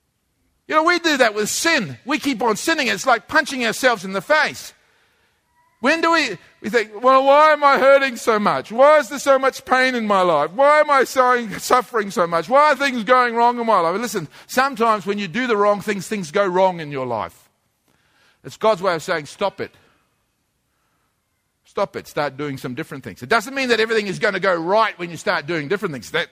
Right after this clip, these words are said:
then the, the pain is different. You've got the pain of doing the right thing.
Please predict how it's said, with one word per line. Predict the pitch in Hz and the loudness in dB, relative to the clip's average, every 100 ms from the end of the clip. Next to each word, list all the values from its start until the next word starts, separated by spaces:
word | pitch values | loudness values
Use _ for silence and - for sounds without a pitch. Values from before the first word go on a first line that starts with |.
| 143 | -8
then | 156 135 | -8 -6
the, | 123 | -10
the | 151 | -10
pain | 110 175 156 139 | -6 -6 -6 -10
is | 123 | -8
different. | 170 - 123 98 _ _ _ _ _ _ _ _ _ _ _ _ _ | -8 -6 -12 -12 _ _ _ _ _ _ _ _ _ _ _ _ _
You've | 107 123 | -12 -6
got | 151 139 | -6 -6
the | 120 | -10
pain | - 147 135 | -6 -6 -6
of | 113 | -10
doing | 147 131 | -8 -8
the | 120 | -6
right | 117 160 165 | -4 -4 -4
thing. | - 92 | -12 -14